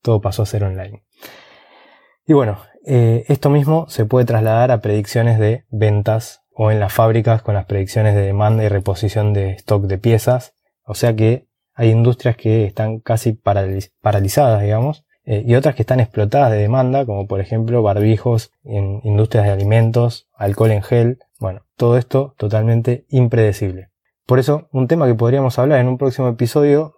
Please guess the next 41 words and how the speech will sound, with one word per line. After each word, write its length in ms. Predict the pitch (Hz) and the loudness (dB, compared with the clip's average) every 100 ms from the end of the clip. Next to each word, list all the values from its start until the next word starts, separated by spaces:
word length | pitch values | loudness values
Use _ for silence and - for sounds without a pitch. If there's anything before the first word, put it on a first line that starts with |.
| - | -14
se 160 | - | -6
me 80 | 104 | -6
ocurre 320 | 101 127 131 | -2 -2 0
que 160 | 110 113 | 0 -2
puede 240 | - 117 | 0 -2
ser 200 | 110 123 | 0 -2
este, 280 | 120 _ 113 - | -2 _ -16 -12
eh, 280 | 107 98 95 | -10 -10 -10
lo 140 | 98 98 | -8 -6
que 80 | |
está 300 | 101 _ 120 | -6 _ 0
relacionado 440 | 120 110 120 127 127 | 2 2 2 2 0
con 200 | 110 107 | -2 -2
la 100 | 104 | 0
robustez 640 | 107 104 95 - 135 - | 0 -2 -2 0 0 -2
en 220 | 135 104 | -8 -4
los 160 | 104 95 | -4 -6
sistemas 500 | 107 - 113 110 95 | -10 -4 -2 -2 -6
de, 320 | 107 101 104 _ - | -10 -12 -16 _ -14
en 120 | 104 | -12
los 80 | 98 | -8
modelos 380 | 98 104 120 104 | -2 0 2 2
de 60 | |
machine 300 | 104 101 120 | 0 -2 0
learning, 380 | 120 117 127 160 _ | 2 2 0 -4 _
y 120 | - 139 | -2 2
cómo 200 | 160 143 | 2 4
podemos 260 | 151 143 | 2 2
estar 200 | 123 151 | 0 0
mejor 320 | 131 117 147 | 2 2 0
preparados, 600 | 127 113 117 131 131 139 - | 0 0 2 2 0 -4 -8
o 260 | 113 104 - _ | -6 -6 -8 _
lo 200 | - 101 | -10 -6
mejor 280 | 98 123 110 | -4 -4 -4
posible, 520 | 104 127 120 123 143 _ _ | -2 0 2 2 -4 _ _
para 100 | - 123 | -2 0
este 140 | 123 | 0
tipo 220 | 127 123 | 0 0
de 60 | 110 | -2
situaciones, 680 | 110 104 104 131 131 127 - | -2 -4 -2 0 -2 -6 -10
usando 600 | 120 104 117 120 120 123 | -8 -2 2 2 2 -2